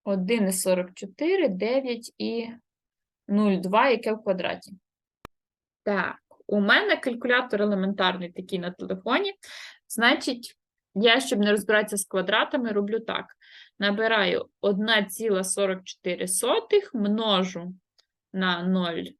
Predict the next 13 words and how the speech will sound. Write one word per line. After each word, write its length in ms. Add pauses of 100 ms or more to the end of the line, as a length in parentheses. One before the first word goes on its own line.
(140)
два 560
і 140
знову 480
множу 440
на 220
нуль 260
два. 320
Просто 320
множу 320
два 220
рази 300
замість 360
квадрата. 440